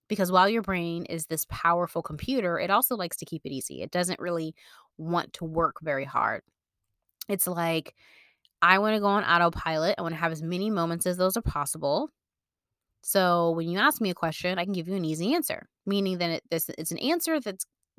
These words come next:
I've given you so many times because you've asked it so many times that you don't even really question it anymore. You don't question the answer itself, which I can understand. It's always nice to be in a relaxing mode when you feel like you don't need to work your brain very hard,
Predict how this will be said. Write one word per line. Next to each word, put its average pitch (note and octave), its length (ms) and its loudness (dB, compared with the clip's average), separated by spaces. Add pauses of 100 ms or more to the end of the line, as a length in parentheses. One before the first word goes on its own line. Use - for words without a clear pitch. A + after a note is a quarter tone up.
(180)
I've F#3 200 0
given F#3+ 220 0
you E3+ 80 -2
so F#3+ 200 0
many F#3+ 220 -2
times F3 480 -2
because F3 200 -2
you've E3 100 -2
asked D3+ 280 0
it - 100 -2
so F#3 120 -8
many F3+ 220 -4
times F3 420 -2
that F3+ 140 -2
you F3 100 -8
don't F3 200 -2
even D#3+ 200 -4
really D3+ 200 -4
question D3+ 440 -6
it - 100 -6
anymore. C3+ 380 -2
You D#3+ 120 0
don't F#3+ 160 0
question - 420 0
the D#3 140 -6
answer D3+ 300 -2
itself, - 480 -4 (840)
which A#3 160 6
I A#3 60 6
can A3 180 2
understand. F#3+ 480 0
It's F#3+ 100 0
always E4 280 4
nice F3 220 0
to G3+ 100 -4
be F3 140 -2
in D#3+ 80 -4
a D3+ 60 -4
relaxing D3 500 -4
mode D3+ 260 -2
when D#3+ 120 -4
you D#3 60 -4
feel E3 140 -4
like D#3+ 140 -4
you E3+ 60 -4
don't D3+ 200 -2
need D#3 180 -4
to D#3+ 100 -8
work D3+ 260 -6
your D#3+ 80 0
brain C#3 380 -4
very E3+ 180 2
hard, G3+ 400 -2